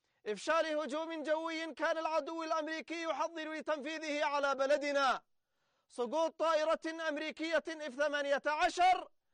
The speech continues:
بسبب حالة الإرباك والذعر الذي وصل إليها العدو أثناء عملية الاستهداف، هروب حاملة الطائرات الأمريكية ترومان إلى أقصى شمالي البحر الأحمر.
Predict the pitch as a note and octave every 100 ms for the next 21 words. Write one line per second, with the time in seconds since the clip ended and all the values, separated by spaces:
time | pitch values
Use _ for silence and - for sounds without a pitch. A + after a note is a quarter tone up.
0 | _ _ - G3+ B3 D#4 D#4+ D#4+ B3+ D#4+
1 | D#4 D4 D#4 D#4 D#4 D#4+ D#4+ D#4 D#4+ C#4
2 | F4 F#4+ F4+ F4+ _ _ _ _ G#3+ D4
3 | D#4 E4 D4+ D#4 D#4 D#4+ D#4 D4+ D#4+ C#4+
4 | D4+ D4 B3+ F4 C#4 - _ _ _ _
5 | B3 - D4+ D#4+ E4 D4+ D4+ D4+ D4+ D#4
6 | D4 C#4+ C#4 B3 C4+ A#3 D4+ D4 G#3+ _
7 | _ _ _ _ _ - A3+ D4+ E4+ C#4
8 | D4+ E4 D4+ D#4+ - A#4+ - E4 D#4+ E4
9 | D#4 D#4+ D#4+ D#4 D#4+ D#4+ E4+ D#4 C#4+ D4
10 | D4 C#4+ C#4 C#4 F4+ F#4+ F#4 D#4+ _ _
11 | _ _ - D4 D4+ D#4 D4+ A3+ D4+ D4
12 | D4 D4 C#4+ C#4 D#4 C#4+ C#4 B3+ C4 C4
13 | C4 C4 D4 A3